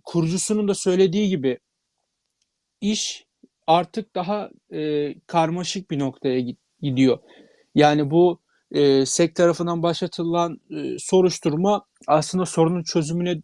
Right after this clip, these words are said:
yönelik değil, sorunun biraz daha karmaşık, kaotik hale gelmesi, hatta, e, sürecin uzaması anlamında, e, negatif bir etki doğuracak.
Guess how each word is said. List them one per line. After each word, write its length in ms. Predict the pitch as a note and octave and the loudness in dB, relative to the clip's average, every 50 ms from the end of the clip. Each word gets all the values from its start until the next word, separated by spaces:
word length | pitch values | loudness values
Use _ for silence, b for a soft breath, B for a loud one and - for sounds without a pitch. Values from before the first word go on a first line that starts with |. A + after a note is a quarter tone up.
| - _ - | -12 _ -8
yönelik 520 | E3+ D3+ D#3+ E3+ F3 F3+ F3+ E3+ - _ | -4 -2 -2 -2 0 -2 -2 -4 -4 _
değil, 180 | G3+ G#3 G#3+ G3+ | 0 0 0 0
sorunun 460 | - - - F3 E3+ F3 F#3 F#3 D#3+ | -2 -2 -2 0 0 0 0 0 2
biraz 300 | E3+ E3+ E3+ E3+ D#3+ D#3 | 2 2 2 2 2 0
daha 220 | E3 D#3+ F#3 F#3 | 0 0 0 -2
karmaşık, 640 | - - - D#3+ D3+ D#3 D#3 E3 - - F#3 E3+ - | -4 -4 -6 -4 -4 -2 -4 -4 -4 -4 -4 -6 -2
kaotik 460 | - E3 D#3 D#3 D#3+ D#3+ - E3+ - | 0 2 2 2 2 0 -4 -4 0
hale 240 | E3 D#3 D#3+ D#3+ E3 | 0 2 4 4 2
gelmesi, 720 | D#3+ C#3 D3+ D#3 D#3 D#3 D#3 D#3 D#3 - - - D3+ D3 | 2 2 2 2 2 2 0 -2 -2 -2 -2 -2 -2 -2
hatta, 460 | C#3 D#3+ D#3+ E3 _ - D#3+ D#3+ E3 - b b b b b b b b b b b b - | -2 -2 -4 -2 _ 0 0 0 0 -4 b b b b b b b b b b b b 0
e, 520 | - D3 D3 C#3+ C#3+ C#3 C#3 C#3 C#3 C3 | 2 4 6 6 6 6 4 4 2 0
sürecin 600 | - - - - D#3 E3+ F3 D#3 D3+ G3 F#3+ F#3+ - _ _ _ _ _ _ _ | -2 -4 -2 0 2 4 4 4 2 0 0 -2 -6 _ _ _ _ _ _ _
uzaması 500 | F#3+ D#3 C#3 E3+ E3+ E3+ F3 - - A3 | -4 0 0 2 2 2 0 0 0 0
anlamında, 680 | F#3+ F#3 E3+ D#3+ D#3 D3 C#3+ C#3+ C#3 B2+ C3 C3 B2+ - - _ _ _ | 0 0 0 0 -2 -2 -4 -4 -2 -2 -2 -2 -2 -4 -8 _ _ _
e, 420 | - D3+ C#3+ C#3 C3+ C3+ C3+ C#3 D3 | -4 -2 -2 0 0 0 -2 -2 -2
negatif 460 | E3 D3+ F3+ E3+ E3 - - - - | -4 -2 -4 -4 -6 -8 -12 -8 -4
bir 200 | D3 C3 - - _ _ _ - | -4 -4 -4 -6 _ _ _ -12
etki 360 | - D3 C3 - _ - B2+ B2 | -10 -10 -10 -8 _ -6 -2 0
doğuracak. 640 | C3 B2 B2 A#2+ A#2+ A#2 C#3 F3+ G3+ G3 - - | 2 2 2 0 0 2 2 2 2 2 -4 -12